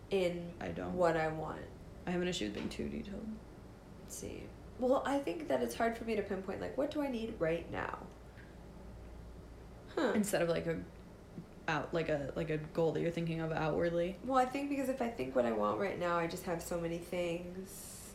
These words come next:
Speaker 1: and I don't know which to do first.
Speaker 2: Why are we
Speaker 1: I'm
Speaker 2: the
Speaker 1: very
Speaker 2: opposite?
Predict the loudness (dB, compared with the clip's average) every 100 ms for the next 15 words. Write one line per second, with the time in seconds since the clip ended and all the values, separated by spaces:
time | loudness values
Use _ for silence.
0 | -6 -2 0 0 -2 -2 -2 -2 -6 -6
1 | -6 -6 -6 -6 -6 -8 -10 -14 -14 -14
2 | -14 -14 -12 -8 2 8 10 12 12 12
3 | 12 12 10 8 8